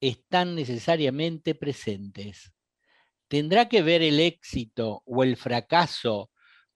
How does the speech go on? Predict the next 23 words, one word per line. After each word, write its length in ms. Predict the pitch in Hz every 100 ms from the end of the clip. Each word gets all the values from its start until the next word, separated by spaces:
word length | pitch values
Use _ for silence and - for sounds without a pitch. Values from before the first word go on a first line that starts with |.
| _
con 220 | 131 143
esta 300 | 185 - 165
visión 560 | 131 120 - 151 170 147
de 100 | 127
la 180 | 123
unidad 440 | 123 120 120 139 143
de 160 | 135
propósito? 960 | 120 131 127 131 123 131 117 151 196 233 _ _ _ _ _ _ _ _ _ _ _ _ _ _ _ _ _ _ _ - - - _ _ _ _
La 160 | 139
sinceridad 760 | 147 180 175 160 180 196 233 247 -
es 200 | 180 -
clave. 600 | 139 117 107 107 98 - _ _ _ _ _ _ _ _ _ _ _ _
Es 400 | 165 196 - - - -
llave 520 | - - 240 214 196
maestra 720 | 151 160 190 - - 175 175
para 280 | - 131 139
este 260 | 151 -
diagnóstico 880 | 131 123 117 131 175 143 180 160 143
de 100 | 127
nuestro 360 | 117 120 - 123
estado 400 | 107 - 170 156
de 140 | 135
conciencia. 1000 | 120 117 110 - 101 101 92 98 95 101